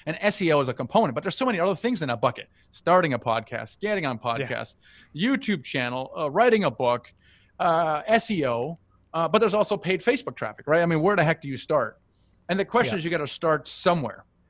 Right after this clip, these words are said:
Speaker 1: They all have pros and cons. You know, maybe if I love to write, I maybe go a book, or I'm a, I'm a, I just love to interview people. I'll do a podcast. Uh, you know, I,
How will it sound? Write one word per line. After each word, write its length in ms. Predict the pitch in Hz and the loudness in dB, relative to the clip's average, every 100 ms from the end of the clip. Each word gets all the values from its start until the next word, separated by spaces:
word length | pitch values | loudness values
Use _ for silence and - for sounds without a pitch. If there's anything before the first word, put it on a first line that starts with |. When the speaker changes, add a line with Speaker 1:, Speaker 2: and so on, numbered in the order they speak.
| _ - | _ -2
Speaker 1:
They 120 | 151 | 2
all 140 | 180 | 4
have 200 | 185 170 | 4 2
pros 240 | - 170 156 | 2 0 0
and 100 | 143 | -4
cons. 520 | 139 131 127 127 - _ _ | -2 0 -2 -6 -10 _ _
You 100 | 151 | -4
know, 160 | 131 127 | 0 0
maybe 280 | 143 170 151 | -2 -4 -4
if 120 | - | -2
I 80 | 151 | 0
love 160 | 151 | 0
to 80 | 139 | 0
write, 240 | 131 147 | 2 2
I 80 | 135 | 2
maybe 240 | 127 135 131 | 0 -2 0
go 160 | 135 | 0
a 60 | 131 | 0
book, 340 | 117 190 185 | 2 2 2
or 140 | 123 120 | -4 -4
I'm 120 | 123 | -4
a, 40 | 131 | -6
I'm 120 | 131 | -8
a, 100 | - | -8
I 140 | - 139 | -6 -8
just 220 | 123 - | -8 -2
love 220 | 151 170 | 0 2
to 180 | 139 117 _ - | 0 -4 _ 0
interview 280 | 220 202 190 | 4 4 2
people. 320 | 170 165 151 | 0 0 4
I'll 120 | 131 | 2
do 140 | 131 | 4
a 80 | 131 | 0
podcast. 760 | 107 170 165 156 139 131 127 - _ - _ | 4 4 4 2 -2 -2 -6 -14 _ -20 _
Uh, 320 | 135 131 120 104 | -2 0 -2 -2
you 120 | 156 | -4
know, 180 | 139 131 | -2 -2
I, 240 | 151 180 | 2 0